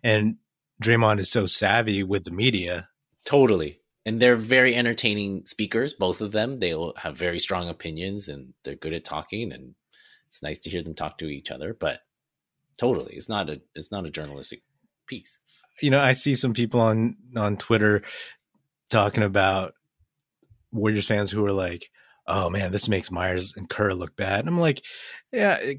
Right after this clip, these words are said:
Speaker 1: I guess, but who really cares at this point?" You know, like, K D was gonna leave anyway. Myers looks good <laughs> 'cause he spun that into ultimately Andrew Wiggins <laughs> and Jonathan Kuminga,
Speaker 2: Mm-hmm.
Speaker 1: <laughs> right?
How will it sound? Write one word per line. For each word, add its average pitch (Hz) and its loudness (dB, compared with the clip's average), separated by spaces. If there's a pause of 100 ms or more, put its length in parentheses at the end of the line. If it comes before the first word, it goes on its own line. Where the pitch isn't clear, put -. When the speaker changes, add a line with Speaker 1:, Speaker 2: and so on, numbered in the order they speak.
(140)
Speaker 1:
I 90 -4
guess, 143 4
but 98 2
who 147 0
really 151 6
cares 147 4
at - -20
this 87 -4
point?" 85 -8
You 87 -6
know, 135 -4 (240)
like, 95 -4 (480)
K 123 4
D 127 2
was 123 2
gonna 120 2
leave 117 2
anyway. 95 -2 (280)
Myers 110 4
looks 110 0
good 113 0
<laughs> - -4
'cause - 6
he 131 4
spun 107 0
that 107 4
into 107 0 (240)
ultimately 107 -2
Andrew 101 -2
Wiggins 107 2
<laughs> - -
and 113 4
Jonathan 110 -2
Kuminga, 107 0 (240)
Speaker 2:
Mm-hmm. 95 -2
Speaker 1:
<laughs> - 0
right? 170 6